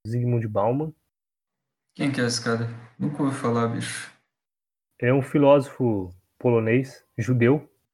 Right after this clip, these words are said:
Speaker 1: polonês.
Speaker 2: Hum.
Speaker 1: É o perigo.
Speaker 2: Detalhe pequeno.
Speaker 1: Hã?
Speaker 2: <laughs> Detalhe
Speaker 1: O quê?
Speaker 2: pequeno, sim.
Speaker 1: É, detalhe, detalhe relevante.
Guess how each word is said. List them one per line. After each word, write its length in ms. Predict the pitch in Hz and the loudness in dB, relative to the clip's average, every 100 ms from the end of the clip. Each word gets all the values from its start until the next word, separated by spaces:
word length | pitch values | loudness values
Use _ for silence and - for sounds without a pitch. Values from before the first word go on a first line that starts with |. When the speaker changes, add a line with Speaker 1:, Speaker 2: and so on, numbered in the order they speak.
| _ | _
Speaker 1:
polonês. 380 | 117 107 104 127 _ | -6 -4 -6 -10 _
Speaker 2:
Hum. 220 | 117 113 113 - - _ _ | -4 -4 -6 -14 -20 _ _
Speaker 1:
É 60 | 104 | -6
o 120 | 101 | -4
perigo. 380 | 113 104 92 92 _ | -2 -2 -4 -8 _
Speaker 2:
Detalhe 360 | 127 123 127 123 | -8 -2 -2 -2
pequeno. 460 | - - 160 151 - - _ _ _ _ _ _ _ | -6 -8 -6 -6 -8 -14 _ _ _ _ _ _ _
Speaker 1:
Hã? 300 | 120 147 147 - _ _ _ _ | 4 4 2 -10 _ _ _ _
Speaker 2:
<laughs> 380 | - - _ - | -20 -20 _ -10
Detalhe 540 | 127 123 117 123 127 | -6 -4 -4 -2 -2
Speaker 1:
O 20 | |
quê? 80 | 120 | -4
Speaker 2:
pequeno, 300 | 127 131 127 | -6 -4 -4
sim. 180 | - - - _ _ _ _ - - - - 123 - | -6 -10 -14 _ _ _ _ -10 -10 -8 -10 -10 -4
Speaker 1:
É, 160 | 123 117 - - | -2 -2 -4 -2
detalhe, 520 | 117 123 131 120 - _ - | 4 6 6 0 -4 _ -12
detalhe 280 | 123 160 | -6 -4
relevante. 580 | 135 135 104 107 101 - | -2 0 0 0 -2 -6